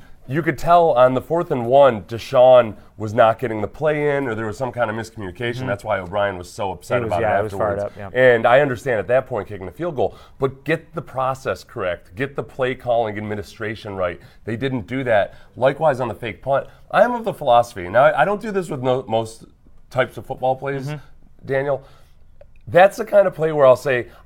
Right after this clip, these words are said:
Speaker 1: "I am approve of the fake punt as long as you make it," 'cause fake punts are really easy to see coming. If you,
Speaker 2: Yeah.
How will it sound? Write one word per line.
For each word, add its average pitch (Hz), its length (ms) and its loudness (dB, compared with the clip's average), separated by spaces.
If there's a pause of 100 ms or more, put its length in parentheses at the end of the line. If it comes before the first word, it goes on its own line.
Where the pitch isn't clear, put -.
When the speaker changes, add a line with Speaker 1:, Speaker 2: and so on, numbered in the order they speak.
(140)
Speaker 1:
"I 151 140 6
am 208 120 2
approve 180 300 -4
of 165 140 -6
the 147 80 -2
fake 143 260 -4
punt 139 240 4
as 113 140 -6
long 127 180 4
as 113 100 -4
you 113 80 -2
make 110 220 -2
it," 95 120 -12
'cause 107 160 -12
fake - 280 -6
punts 170 320 -6
are 127 60 -4
really 120 340 -4
easy 104 360 -8
to 101 120 -14
see 101 400 -10
coming. 104 480 -4
If 120 140 -8
you, 123 120 -2
Speaker 2:
Yeah. 117 180 -4